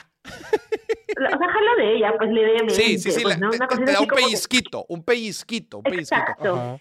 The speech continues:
Speaker 2: Está
Speaker 1: Exacto.
Speaker 2: fregón. E-, ese es como el ejemplo de la gente que se, que, que para recordar algo se pon-,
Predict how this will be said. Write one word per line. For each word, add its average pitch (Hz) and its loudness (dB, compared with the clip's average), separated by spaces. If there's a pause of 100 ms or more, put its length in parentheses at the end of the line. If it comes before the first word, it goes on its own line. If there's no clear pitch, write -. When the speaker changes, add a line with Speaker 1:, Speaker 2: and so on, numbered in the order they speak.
Speaker 2:
Está 208 -2
Speaker 1:
Exacto. 254 -4
Speaker 2:
fregón. 330 6
E-, 226 0
ese 254 -4
es - -6
como 370 -4
el 269 -2
ejemplo 220 -2
de 277 -6
la 220 0
gente 190 -6
que 233 -4
se, - -6
que, 151 -4
que 156 -6
para 156 -2
recordar 151 0
algo 214 4
se - -4
pon-, 170 -2